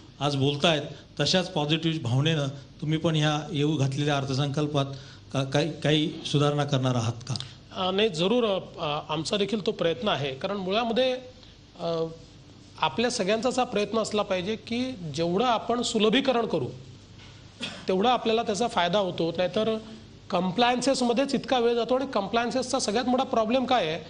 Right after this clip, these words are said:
Speaker 2: की त्यातनं जी एक subjective अधिकार हे प्राप्त होतात, त्याचा नेहमी दुरुपयोग होतो. आणि म्हणून आमचाही प्रयत्न हा आहे.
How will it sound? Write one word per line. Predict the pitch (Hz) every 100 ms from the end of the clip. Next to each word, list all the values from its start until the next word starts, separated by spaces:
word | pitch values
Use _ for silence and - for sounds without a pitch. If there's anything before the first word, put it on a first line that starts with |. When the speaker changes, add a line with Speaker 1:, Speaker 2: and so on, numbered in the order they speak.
| - - - - - -
Speaker 2:
की | 240 277 277
त्यातनं | 277 190 - 247 240
जी | 190 262 269 269
एक | 226 -
subjective | - 185 151 247 254 294 294 302 - - - -
अधिकार | 185 254 254 143 - - -
हे | - 247
प्राप्त | 247 220 -
होतात, | 247 190 143 127 - - - -
त्याचा | 196 -
नेहमी | 220 269
दुरुपयोग | 214 220 196 196
होतो. | 147 127 - - - - - - -
आणि | 214
म्हणून | 220 254 277
आमचाही | 269 269 262 240 285
प्रयत्न | 247 226 233
हा | 240 180 208
आहे. | 160 180 117